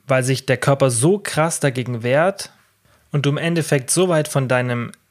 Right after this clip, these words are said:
Settling Point oder von dieser Settling Point Range weg bist, dass es eigentlich gar keinen Sinn macht.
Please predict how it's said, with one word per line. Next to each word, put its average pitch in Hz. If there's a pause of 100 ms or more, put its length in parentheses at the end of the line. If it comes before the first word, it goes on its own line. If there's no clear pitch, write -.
(160)
Settling 170
Point 135
oder 123
von 120
dieser 120
Settling 147
Point 123
Range 120
weg 151
bist, 139 (320)
dass 127
es -
eigentlich 139
gar 160
keinen 139
Sinn 139
macht. 110